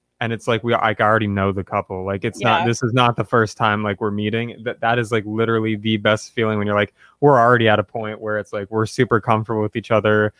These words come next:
Speaker 1: Like, we've met, like, it's, and, like, we just flow and, and you've already kind of feel like you're a part of them. And, and it just, it, it makes the day so much
Speaker 2: And how
Speaker 1: better.
Speaker 2: much easier, uh, like, and how much easier is it for you to work in that environment,
Speaker 1: Yeah,
Speaker 2: right? Like, it's not
Speaker 1: exactly.
Speaker 2: stilted. It's, like,
Speaker 1: Right.
Speaker 2: totally a friendly,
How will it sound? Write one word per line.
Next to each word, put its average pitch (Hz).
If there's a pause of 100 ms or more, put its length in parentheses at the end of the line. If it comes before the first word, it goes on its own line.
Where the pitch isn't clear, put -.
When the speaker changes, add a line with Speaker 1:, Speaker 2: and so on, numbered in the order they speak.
(200)
Speaker 1:
Like, 107
we've 107
met, 107
like, 107
it's, 107
and, 110 (100)
like, 107
we 113
just 107
flow 107
and, 101
and 107
you've 107
already 113
kind 110
of 95
feel 123
like 107
you're 104
a 92
part 104
of 95
them. 95 (400)
And, 104
and 104
it 107
just, -
it, 107 (160)
it 120
makes 110
the 104
day 98
so -
much 101
Speaker 2:
And 98
how 101
Speaker 1:
better. 98
Speaker 2:
much - (100)
easier, 294
uh, 247
like, 262
and 254
how 277
much 285
easier 262
is 226
it 220
for 220
you 220
to -
work 175
in 196
that 185
environment, 170
Speaker 1:
Yeah, 110
Speaker 2:
right? 98
Like, 190
it's 101
not 233
Speaker 1:
exactly. 95
Speaker 2:
stilted. 220
It's, 180
like, 190
Speaker 1:
Right. -
Speaker 2:
totally 233
a 196
friendly, 202